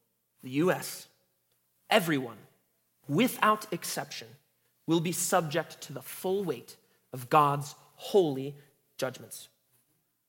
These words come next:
The judgment of God is not partial. I often,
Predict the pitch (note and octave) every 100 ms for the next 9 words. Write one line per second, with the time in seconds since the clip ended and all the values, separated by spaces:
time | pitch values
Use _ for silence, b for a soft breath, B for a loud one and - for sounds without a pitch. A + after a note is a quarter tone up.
0 | - C#3 G3 F3 E3 D3 D#3+ C#3 C3+ C3+
1 | E3 D3+ D3 - - - D3+ C#3+ G2+ -
2 | _ _ _ _ - E3 F#3+ - F3 D#3